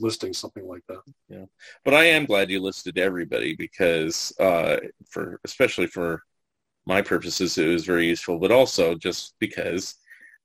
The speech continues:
Speaker 2: oh, I didn't know that guy did a, something in MAD, you know, because a lot of people use MAD as a stepping stone to something else, or
Speaker 1: Mm-hmm.
Speaker 2: they did a one-off at MAD and it didn't really work out for whatever reason. And,
Speaker 1: Right.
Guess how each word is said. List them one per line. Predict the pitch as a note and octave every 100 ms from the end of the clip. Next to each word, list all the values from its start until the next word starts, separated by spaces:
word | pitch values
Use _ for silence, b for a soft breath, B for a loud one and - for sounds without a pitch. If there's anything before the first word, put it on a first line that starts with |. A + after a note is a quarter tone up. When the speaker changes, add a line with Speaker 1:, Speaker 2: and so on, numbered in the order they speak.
| -
Speaker 2:
oh, | E4+ G3+
I |
didn't | C#4 A2+ F2+
know | F2
that | F2 F2
guy | F#2+
did | F2 F2
a, | - - _
something | - F2+ E2+ F2+
in | E2+
MAD, | E2+ E2+ A2+ A2
you |
know, | F2 F#2
because | A2 - F#2+
a | F#2
lot | F#2+ A#2+
of |
people | - G#2 G#2+
use | G2 F#2+
MAD | F2 F#2+ F2+
as | E2+
a |
stepping | E2 - A2+ G2+ F2
stone | - F2
to | E2+
something | - E2+ D#2+ E2
else, | A2 D#2+ F#2 - b b b -
or | B2+ B2+ A2+ A2 A2+
Speaker 1:
Mm-hmm. | _ _ _ _ _ _ _ _ _ B2+
Speaker 2:
they | A2 G#2 G2+ F#2+ G2
did | A#2 A2
a |
one-off | F#2+ A2+ A#2+ G2+ G2+ -
at | F#2
MAD | G2 G2 F#2+ F#2
and | F2+
it | E2 -
didn't | G2+ F2+ D#2 -
really | F#2+ F2+ F2
work | F2+ E2+
out | G2+ F#2 -
for | -
whatever | F2 F2 E2+ E2
reason. | E2+ E2 D#2+ G2
And, | F2+
Speaker 1:
Right. | E2 E2